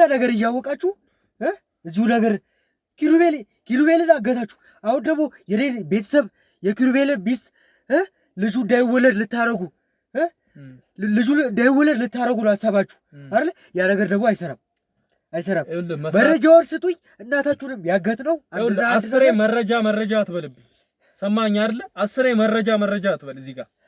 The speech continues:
Speaker 2: አሁን የት ነው ያለችው እናታችን የሚለውን ትነግረኛለህ አትነግረኝም?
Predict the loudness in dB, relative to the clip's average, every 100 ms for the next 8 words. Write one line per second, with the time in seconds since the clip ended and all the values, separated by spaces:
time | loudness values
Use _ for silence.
0 | _ _ _ _ _ _ _ -4 -2 0
1 | 2 2 0 -2 -2 -6 _ -16 -4 -2
2 | 0 -2 -4 -4 -2 -2 -4 -4 -4 -2
3 | -4 -6 -4 -4 -2 -2 -2 -4 -4 -6
4 | -8 -12